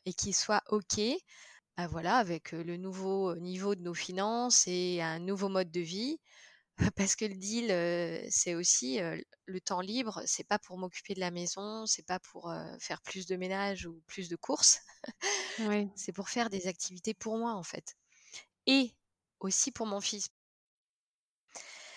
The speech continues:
Speaker 1: Donc voilà, après toute cette réflexion financière et organisationnelle, ben, j'ai, j'ai sauté le pas en me disant, heu : « Franchement, je crois que <laughs> le shopping, il y a une grosse partie qui me, qui me manque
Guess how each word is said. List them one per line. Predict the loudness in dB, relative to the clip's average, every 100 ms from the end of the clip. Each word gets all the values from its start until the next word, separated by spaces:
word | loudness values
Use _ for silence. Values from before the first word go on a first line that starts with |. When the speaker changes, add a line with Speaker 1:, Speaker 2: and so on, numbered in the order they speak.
| -20 -20 -20 _
Speaker 1:
Donc | 0 4
voilà, | 6 8 8
après | 6 2
toute | 0 2
cette | 2 2
réflexion | 0 0 2 2 -2 -4
financière | -4 -2 -2 -2 -2 -2 -2
et | -4
organisationnelle, | -2 -4 -2 -2 -2 -2 -2 0 -2 -2
ben, | -2 -2
j'ai, | -4 -4 -4 -4
j'ai | -2 4
sauté | 4 4 0
le | -2
pas | 0 0 -2
en | -6
me | -8
disant, | -6 -4 -2 -2 -4 -4
heu : « | -6 -8 -12 _ _ _
Franchement, | -14 -8 -4 -2 0
je | -2
crois | -4 -8
que | -6 -4 -4 -4 -6 0
<laughs> |
le | 2
shopping, | 4 2 0 -4 -2
il |
y | -2
a |
une | -2
grosse | -2 -2 -2
partie | -2 -4 -4 -8 -6
qui | -6 -6
me, | -4 -4 -4 -6 -8 -14 _ _ _
qui | -8 -4
me | -2 0
manque | 0 -2